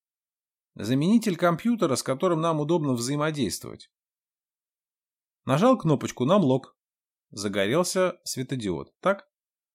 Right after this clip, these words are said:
Нет, не так. На определённом входе появился потенциал плюс пять вольт. Сработал триггер, переходя из состояния ноль в состояние один, и соответствующим образом изменился путь логических сигналов с клавиатуры.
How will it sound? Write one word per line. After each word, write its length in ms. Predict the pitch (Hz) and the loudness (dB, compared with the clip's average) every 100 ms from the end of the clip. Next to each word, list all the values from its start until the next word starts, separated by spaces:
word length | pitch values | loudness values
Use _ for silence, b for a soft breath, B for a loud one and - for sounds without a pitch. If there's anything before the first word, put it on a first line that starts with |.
| _ - | _ -2
Нет, 300 | 117 87 120 | 0 0 -4
не 100 | 123 | -2
так. 320 | 104 - - _ _ _ _ _ _ _ _ | -2 -4 -10 _ _ _ _ _ _ _ _
На 160 | 113 127 | -2 0
определённом 640 | 123 151 175 220 190 151 | 0 -2 0 0 0 -2
входе 440 | - 208 233 156 | -4 0 0 0
появился 640 | - - 120 139 208 208 175 | -4 -2 0 0 0 -2 -4
потенциал 640 | 180 170 180 - 143 101 | -4 -2 -2 2 2 2
плюс 220 | 202 247 - | 0 -2 0
пять 240 | 185 185 | -2 -2
вольт. 280 | 127 120 - _ _ _ _ - | -4 -4 -8 _ _ _ _ -12
Сработал 540 | - 131 196 220 175 | 2 4 4 4 0
триггер, 500 | - 113 98 151 - _ - | 0 -2 0 -2 -2 _ -4
переходя 520 | 131 123 151 143 151 | -4 0 -2 0 -2
из 80 | 131 | -2
состояния 540 | 135 - 151 147 151 | -4 -2 -2 0 0
ноль 360 | 151 147 143 - | 2 4 2 -2
в 80 | - | -14
состояние 500 | 120 - 139 139 135 | -14 -6 -2 0 -2
один, 480 | 131 131 127 135 131 _ b b _ _ | -4 -4 -4 -6 -8 _ b b _ _
и 160 | 233 269 | 0 2
соответствующим 920 | 185 160 160 156 - 117 107 - 151 | 2 2 0 0 0 -4 -4 -4 0
образом 420 | 247 233 185 160 | 2 2 0 -2
изменился 500 | 131 131 127 107 104 | 0 2 2 0 -4
путь 240 | - 226 127 | -2 -2 0
логических 600 | 110 131 165 143 123 - | -2 -4 -6 -6 -8 -8
сигналов 560 | 104 104 123 139 - - | -4 -2 2 2 0 -10
с 100 | - | -6
клавиатуры. 680 | 120 117 120 - 104 85 | -2 0 -2 -2 -4 -4